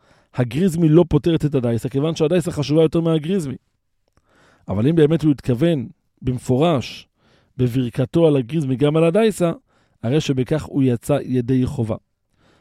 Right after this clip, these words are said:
אבל באופן כללי, כמו שאם אדם בירך על שקד עץ, והוא לא התכוון להוציא את הטמא, הרי שהוא לא יצא ידי חובה על הטמא, והוא צריך לברך שוב על הטמא בעור פרי העץ, הרי שגם כאן הוא בירך על הגריזמי,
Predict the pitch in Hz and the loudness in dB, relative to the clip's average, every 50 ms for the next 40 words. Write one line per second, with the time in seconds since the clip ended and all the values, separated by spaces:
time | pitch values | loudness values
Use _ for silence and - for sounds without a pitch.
0 | _ _ - - 104 120 127 160 185 - 190 196 - - 190 202 233 220 165 - | _ _ -8 -4 -2 2 4 4 6 6 6 2 4 4 2 4 4 0 -2 -4
1 | _ _ _ _ _ - 143 170 156 - 165 151 143 135 151 165 160 147 143 139 | _ _ _ _ _ -4 0 0 0 0 0 -2 -2 -2 -2 -2 -2 -2 0 0
2 | 165 160 - 151 143 135 - - 127 - 160 156 135 151 160 135 - - - - | 0 0 0 0 0 0 0 -4 -4 -2 -2 -2 -2 -2 -4 -4 -6 -10 -20 -20
3 | - _ _ _ _ _ _ _ _ _ _ - - 117 127 156 175 170 - - | -20 _ _ _ _ _ _ _ _ _ _ -16 -12 -8 -6 -6 -6 -6 -8 -8
4 | 147 131 127 165 175 170 160 151 143 131 - - 175 160 - 143 135 131 147 160 | -12 -10 -8 -8 -8 -8 -6 -6 -6 -6 -6 -10 -16 -16 -14 -14 -12 -10 -8 -6
5 | 151 139 151 160 - - 135 135 143 156 156 143 127 - 147 135 135 127 143 - | -6 -6 -6 -8 -8 -6 -4 0 2 2 2 2 0 -2 -2 -2 -2 -2 -4 -4
6 | - 131 139 147 139 131 117 131 131 147 151 139 139 135 120 151 147 147 151 131 | -4 -2 -2 0 -2 -2 -2 -4 -2 -2 0 2 2 2 2 0 0 0 0 0
7 | 135 139 135 - - 147 139 123 123 120 127 131 135 135 131 131 135 - - 120 | 0 -2 -2 -6 -6 -6 -6 -6 -6 -6 -8 -6 -6 -4 -4 -4 -6 -4 -6 -6
8 | 113 110 113 120 - - - _ _ _ _ _ _ _ _ - - 107 127 143 | -4 -6 -6 -8 -10 -16 -20 _ _ _ _ _ _ _ _ -10 -6 -4 -4 -2
9 | - 175 165 185 190 190 - 226 233 226 208 160 131 123 143 156 151 - 170 165 | -2 0 2 2 0 2 0 0 0 0 0 0 0 0 0 0 0 0 2 4
10 | 165 156 131 131 175 233 220 180 170 160 160 165 | 4 2 2 0 0 0 0 0 0 0 0 0